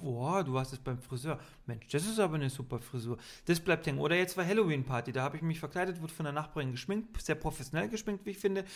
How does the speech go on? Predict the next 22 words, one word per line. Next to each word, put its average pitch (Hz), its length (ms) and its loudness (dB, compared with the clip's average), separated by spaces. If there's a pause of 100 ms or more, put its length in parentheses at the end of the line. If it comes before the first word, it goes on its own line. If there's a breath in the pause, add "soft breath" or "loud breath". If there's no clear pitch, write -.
(160 loud breath)
Da - 80 0
haben 170 60 6
mich 165 100 0 (180)
drei 170 160 6
Leute 180 240 6
angesprochen, 196 460 2
einer 175 200 2
wollte 180 140 0
mit 185 80 0
mir 185 60 4
ein 180 40 2
Foto 214 260 2
machen. 113 260 0 (260 loud breath)
„Kann - 140 -2
ich 262 80 0
mit 240 100 -4
dir 254 60 0
ein 240 60 0
Foto 240 220 -4
machen? 233 360 2
Joker, 233 460 4
ey, 214 220 0